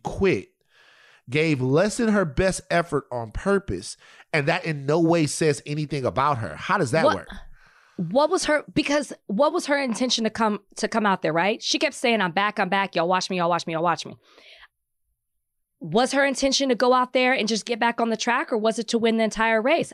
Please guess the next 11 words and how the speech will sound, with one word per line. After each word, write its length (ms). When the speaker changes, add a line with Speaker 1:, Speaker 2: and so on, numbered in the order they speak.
Speaker 2:
I 60
don't 140
know. 260
Speaker 1:
Why 300
would 120
she 160
be 140
on 160
the 60
track 380
if 300